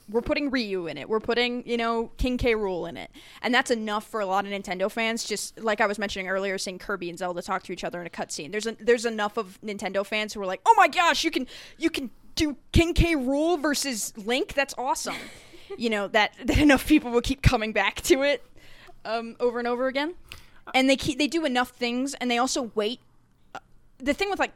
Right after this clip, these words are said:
Speaker 1: something like cod is, like, there's a new one every couple of years or every year. Same thing with, like, an Assassin's Creed or something like that.
Speaker 2: Sadly.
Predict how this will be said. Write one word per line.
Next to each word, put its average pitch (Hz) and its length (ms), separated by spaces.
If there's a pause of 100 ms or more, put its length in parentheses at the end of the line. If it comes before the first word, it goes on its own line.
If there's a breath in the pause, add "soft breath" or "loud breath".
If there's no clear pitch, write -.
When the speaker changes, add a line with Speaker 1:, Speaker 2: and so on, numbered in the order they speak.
Speaker 1:
something 277 220
like 180 120
cod 196 320
is, - 140
like, 175 160
there's 214 180
a 214 60
new 208 160
one 190 180
every 185 300
couple - 360
of 185 100
years 185 260
or 131 60
every 196 240
year. 196 240 (320 loud breath)
Same 226 160
thing 208 120
with, 196 120
like, 190 140
an 214 60
Assassin's 202 440
Creed 196 320
or 196 40
something 190 300
like 202 200
that. 220 260
Speaker 2:
Sadly. - 500